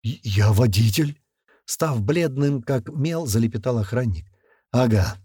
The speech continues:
вооруженный до зубов!" — сморщился Слива. "Че в кузове?"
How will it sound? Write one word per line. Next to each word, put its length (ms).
вооруженный 640
до 140
зубов!" — 520
сморщился 600
Слива. 380
"Че 160
в 80
кузове?" 440